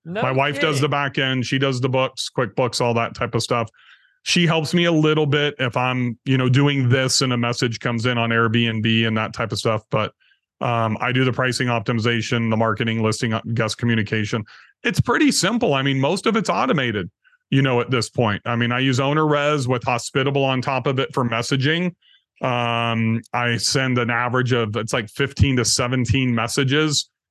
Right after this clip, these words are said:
Speaker 2: to my guest, fifteen messages, I think, that are automated that start, uh, you know, from the welcome message. And I have this series that goes out starting about three to four weeks in advance prior to check-in,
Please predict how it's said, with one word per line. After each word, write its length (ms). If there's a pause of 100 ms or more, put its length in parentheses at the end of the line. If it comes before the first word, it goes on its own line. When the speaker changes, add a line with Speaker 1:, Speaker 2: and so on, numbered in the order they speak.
(120)
Speaker 2:
to 100
my 140
guest, 420
fifteen 380
messages, 440
I 60
think, 220
that 120
are 160
automated 640 (300)
that 140
start, 520
uh, 360
you 120
know, 120
from 160
the 60
welcome 360
message. 320
And 80
I 60
have 140
this 180
series 440
that 80
goes 260
out 220
starting 400
about 320
three 160
to 60
four 200
weeks 300
in 120
advance 340
prior 260
to 80
check-in, 600